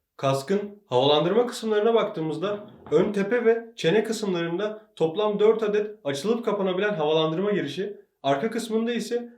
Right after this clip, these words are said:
aerodinamik yapıyı koruması adına bir spoiler ve havalandırma çıkışı bulunmakta. Bu sayede yazın sıcak havalarda bu kanalları açarak daha ferah bir sürüş elde edebilirsiniz.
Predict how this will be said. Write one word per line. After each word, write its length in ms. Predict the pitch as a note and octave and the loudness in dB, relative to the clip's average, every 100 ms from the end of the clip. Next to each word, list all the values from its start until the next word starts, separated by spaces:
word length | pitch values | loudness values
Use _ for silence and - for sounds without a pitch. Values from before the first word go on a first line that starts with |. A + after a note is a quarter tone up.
| - | -4
aerodinamik 580 | C3+ D#3 E3 F3+ A3 A3 | 0 2 2 0 0 -2
yapıyı 260 | G#3 A3 | -4 -4
koruması 460 | - F3 F#3 F#3+ A3+ | -4 -4 -2 -2 -2
adına 260 | G#3 G#3 | -2 -2
bir 40 | F#3 | -4
spoiler 580 | - F3 A3 A3 F#3+ F#3 | -8 -2 2 4 2 -2
ve 220 | G#3+ - _ | -4 -10 _
havalandırma 640 | C#3+ D3+ D#3+ E3 F#3 A3 | 0 2 2 0 0 0
çıkışı 320 | G#3+ - - | -2 -8 -6
bulunmakta. 720 | A3 G3+ F3 - - G#2+ - _ _ - | -2 -2 -2 -4 -6 -10 -12 _ _ -12
Bu 80 | |
sayede 420 | G3 G#3 G3 F#3+ G#3 | -4 0 2 2 2
yazın 200 | G3 G3+ | 2 0
sıcak 340 | G3+ F#3 G#3+ | -4 -4 -2
havalarda 400 | G3+ G3 G3 G3 | 0 0 0 -2
bu 80 | G3+ | -2
kanalları 400 | G3+ G3 F#3+ G3 | 0 0 0 0
açarak 540 | G3 G3+ G3 G3 - _ _ C#3 | -2 0 0 -2 -6 _ _ -2
daha 180 | D#3 F#3 | 0 2
ferah 380 | F3+ G3+ G3 | 2 0 0
bir 40 | E3 | -4
sürüş 280 | G3 A3 A3+ | -8 -4 0
elde 200 | F#3 F#3 | 2 4
edebilirsiniz. 760 | F#3 F3+ E3+ - G#2+ - - | 2 0 -4 -8 -12 -16 -20